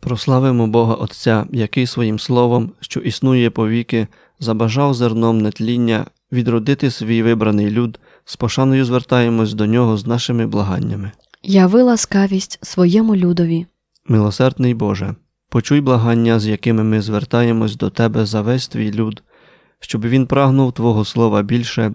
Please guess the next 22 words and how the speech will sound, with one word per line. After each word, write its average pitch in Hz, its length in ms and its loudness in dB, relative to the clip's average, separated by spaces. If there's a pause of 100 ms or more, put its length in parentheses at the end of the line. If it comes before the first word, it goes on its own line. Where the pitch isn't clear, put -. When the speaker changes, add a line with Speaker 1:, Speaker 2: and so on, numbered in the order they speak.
(100)
Speaker 1:
ніж 123 240 0
поживи 123 420 0
для 113 160 -2
тіла. 98 440 -4 (240)
Speaker 2:
Яви 202 340 4
ласкавість 208 800 0
своєму 214 500 2
людові. 175 520 0 (400)
Speaker 1:
Навчи 117 380 0
нас 113 360 0
істинної 123 800 0
і - 20 -4
діяльної 113 640 2
любові 110 500 2
до 107 180 -2
свого 127 360 0
народу 107 500 0 (280)
і 120 80 0
всіх 110 340 -4
людей 113 280 2
без 117 180 0
винятку. 104 560 -4